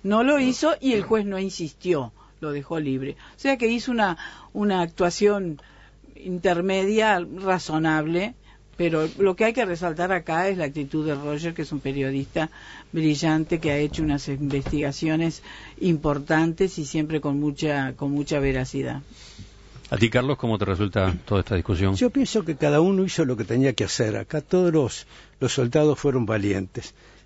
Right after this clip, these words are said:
Speaker 3: Es decir, el juez, ¿qué tiene que hacer? Tiene que buscar de todas maneras información para poder fallar sobre la verdad. Busca la verdad. Le dijeron que no, tiene todo el derecho y el juez se lo dio.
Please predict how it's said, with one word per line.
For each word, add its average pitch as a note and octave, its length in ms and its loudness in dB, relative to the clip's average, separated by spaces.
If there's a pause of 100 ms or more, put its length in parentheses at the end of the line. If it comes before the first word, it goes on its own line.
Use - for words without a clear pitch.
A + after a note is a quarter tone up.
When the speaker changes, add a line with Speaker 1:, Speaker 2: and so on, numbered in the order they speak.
(100)
Speaker 3:
Es B2+ 100 2
decir, B2+ 200 0
el F#3 80 6
juez, G#3 260 2
¿qué C#3 140 -2
tiene B2+ 300 -2
que A2+ 100 -2
hacer? G#2 360 -6 (320)
Tiene E3+ 240 2
que D3+ 100 0
buscar C3 260 2
de A#2+ 80 -2
todas D#3 240 2
maneras E3 540 0 (380)
información C3+ 720 2
para C#3+ 200 2
poder C3+ 320 2
fallar C3 420 0
sobre B2 280 0
la G#2+ 120 -2
verdad. G#2+ 400 0 (560)
Busca C#3+ 300 2
la A#2+ 100 2
verdad. G#2 380 -2
Le A2+ 100 0
dijeron C3 340 2
que F3 160 4
no, D#3+ 140 4
tiene C3 280 0
todo C#3+ 220 2
el C3+ 80 0
derecho F3 380 2
y D4 40 2
el - 40 0
juez C3 160 -2
se A#2 100 -4
lo B2+ 120 2
dio. C#4 320 2